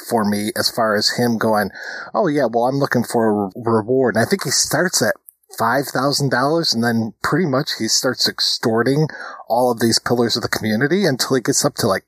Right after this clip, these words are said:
sixty thousand dollars. And I think the original total that was stolen was a hundred thousand dollars. So he just keeps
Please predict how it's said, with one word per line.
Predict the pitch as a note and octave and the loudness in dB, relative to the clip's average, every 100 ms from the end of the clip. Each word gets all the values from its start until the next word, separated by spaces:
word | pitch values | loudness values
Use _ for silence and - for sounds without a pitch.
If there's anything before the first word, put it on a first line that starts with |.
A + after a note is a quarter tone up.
| _ | _
sixty | - - C#3 - - E3+ | -2 0 0 0 0 0
thousand | E3+ D#3+ F3+ A3 G3 | 0 -2 0 0 0
dollars. | G3 F3 - D4+ C#4+ - B3+ - | 0 0 0 2 2 0 0 0
And | D3 D3+ C#3+ A2+ | 0 0 0 -2
I | C#3 | -2
think | C#3+ G3+ F#3 - | 0 -2 -2 0
the | C#3+ | 0
original | B2+ C#3 D3 D#3 C3 - - _ | 2 0 0 0 0 -2 -12 _
total | - C#3 C#3+ | -2 0 0
that | C3+ A2+ | 0 0
was | A#2+ | 0
stolen | - D#3 G3 E3 A2 | 0 0 0 0 2
was | A2+ A2 - - - - | 2 0 -2 -8 -12 -4
a | C3+ | -2
hundred | C#3+ G3 F3 | 0 2 0
thousand | - G2 - G#2+ | 0 0 2 0
dollars. | G2 F#2+ G2+ - - - - | 2 2 2 0 -4 -8 -4
So | - | -2
he | B2 E3+ | 0 0
just | F#3+ - | 0 0
keeps | A3+ F3 | 0 0